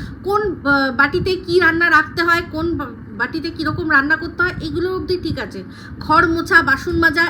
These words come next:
এই সবগুলো ইনফ্লুয়েন্স করলে একদম ঠিক আছে, ঘর কি করে সাজিয়ে রাখা। কিন্তু তা বলে এই, আহ, ড্রেসিং ওর কাছ থেকে শেখা বা মেকআপ শেখার প্লিজ চেষ্টা করবেন না।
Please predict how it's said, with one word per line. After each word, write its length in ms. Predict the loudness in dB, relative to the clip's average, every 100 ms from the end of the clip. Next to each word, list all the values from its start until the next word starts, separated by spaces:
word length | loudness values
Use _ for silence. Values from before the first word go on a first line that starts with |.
| 0
এই 140 | -2
সবগুলো 500 | -2 -2 0 2 2 -2 -14 -4
ইনফ্লুয়েন্স 540 | 0 0 0 0 0
করলে 220 | 0 0 0 0
একদম 280 | -2 0 0
ঠিক 120 | 0
আছে, 140 | -4
ঘর 240 | -2 -2 0
কি 120 | -2
করে 220 | -4 -4
সাজিয়ে 320 | -2 -2 -2
রাখা। 240 | -2 -2 -6 -8 -14 -8
কিন্তু 260 | -4 2 4
তা 180 | 6 6
বলে 180 | 4 -2
এই, 280 | -2 -2
আহ, 360 | -2 0 0 0 -2
ড্রেসিং 520 | -4 -2 -2 -2 -2 -4 -10
ওর 100 | -6
কাছ 200 | -2 -2
থেকে 220 | -2 -4
শেখা 460 | -4 -4 4 4 4 -2 -14 0
বা 140 | 2
মেকআপ 560 | 4 2 2 2 2 0
শেখার 280 | 0 0 -2
প্লিজ 640 | -6 2 4 4 2 -2
চেষ্টা 300 | -6 -4 -4
করবেন 360 | -4 -4 -4 -6
না। 320 | -8 -8